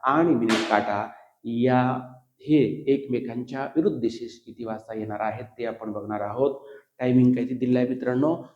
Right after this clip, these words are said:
दोन वाजल्यापासून ते तीन वाजेपर्यंत आपण टाइम घेणार आहोत. पहा, दोन कुठं आहे,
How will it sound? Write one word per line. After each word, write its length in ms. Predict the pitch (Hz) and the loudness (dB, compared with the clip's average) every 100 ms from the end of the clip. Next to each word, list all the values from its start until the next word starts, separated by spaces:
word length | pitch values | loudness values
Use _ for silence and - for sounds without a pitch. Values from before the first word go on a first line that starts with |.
| _ | _
दोन 400 | 113 127 135 151 | -6 -2 0 2
वाजल्यापासून 760 | 120 110 117 120 120 - 131 | 2 2 2 0 -2 -6 -4
ते 140 | 127 151 | 0 0
तीन 440 | - 156 175 190 | -2 -4 -2 2
वाजेपर्यंत 680 | 139 113 107 110 107 107 104 | 2 2 0 -4 -4 -4 -4
आपण 240 | 104 104 104 | -6 -8 -8
टाइम 200 | 110 107 | -4 -4
घेणार 260 | 98 92 95 | -6 -6 -4
आहोत. 340 | 98 135 135 - _ - | 0 0 -2 -20 _ -10
पहा, 320 | 104 110 127 - _ _ _ _ | -8 -4 -6 -8 _ _ _ _
दोन 240 | 117 120 110 | 4 4 2
कुठं 240 | 117 120 | 0 2
आहे, 160 | 123 | 2